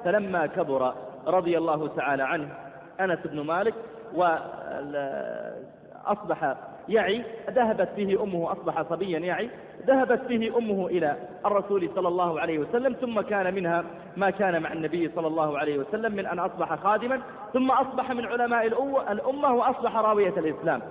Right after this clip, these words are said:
بل بلغ أولاده كما ذكر الذهبي في سير أعلام النبلة لما ترجم له، قال: "قد بلغ أولاده أكثر من مائة، وعمر هو أكثر من مائة".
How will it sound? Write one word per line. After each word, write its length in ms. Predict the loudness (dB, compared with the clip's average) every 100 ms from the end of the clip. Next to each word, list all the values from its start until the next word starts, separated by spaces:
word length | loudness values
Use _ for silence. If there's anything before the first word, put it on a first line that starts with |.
| -14 -12 2
بل 140 | 2
بلغ 360 | 6 4 6 4
أولاده 480 | 4 4 4 2 0 0
كما 220 | 0 2
ذكر 380 | 2 2 0 -2 -8 -4 -4
الذهبي 540 | 2 4 4 2 2
في 140 | 0
سير 240 | 0 2 2
أعلام 260 | 2 -2
النبلة 340 | 0 2 4 2
لما 220 | 2 -2
ترجم 380 | -2 -2 0 2
له، 240 | 0 0 -8 -14 -4
قال: 200 | 2 4
"قد 220 | 4 0 4
بلغ 260 | 4 6
أولاده 580 | 4 6 4 4 4 2
أكثر 280 | 0 2 2
من 200 | 0 2
مائة، 240 | 2 2 -2 -12 -6 2
وعمر 520 | 4 4 2 4 4
هو 340 | 4 6 4 2 -2
أكثر 360 | -2 0 0 2
من 180 | 2 2
مائة". 220 | 2